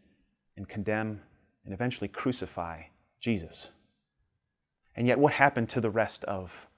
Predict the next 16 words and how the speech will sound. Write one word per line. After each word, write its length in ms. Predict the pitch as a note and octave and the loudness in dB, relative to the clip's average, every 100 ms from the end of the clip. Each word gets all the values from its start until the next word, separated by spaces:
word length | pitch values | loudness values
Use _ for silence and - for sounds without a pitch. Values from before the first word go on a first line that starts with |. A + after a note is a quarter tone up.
| _ _ _ - | _ _ _ -2
Jesus' 340 | A2+ F#2+ - | -2 -2 -6
friends, 480 | - F2+ D2+ - - | -8 -10 -10 -10 2
those 180 | C3 - | 2 6
people 240 | D#3+ C#3 | 4 6
that 120 | B2 | 6
were 80 | G#2+ | 4
surrounded 460 | - A#2+ A#2+ B2+ G#2 | 2 2 2 2 2
by 140 | G#2 | 0
him? 240 | G2 F#2 F#2+ | -2 -6 2
Well, 240 | A#2+ A2+ - - - | 4 4 -4 -16 0
in 120 | B2+ | 4
Mark 220 | A#2+ C3+ - | 6 6 6
chapter 300 | D3 - A2 | 4 4 2
fourteen, 640 | - C3+ B2+ - C#3 A2 | 6 6 6 4 4 6
right 200 | B2 C#3+ | 8 10
after 380 | C3 - A#2 | 8 6 0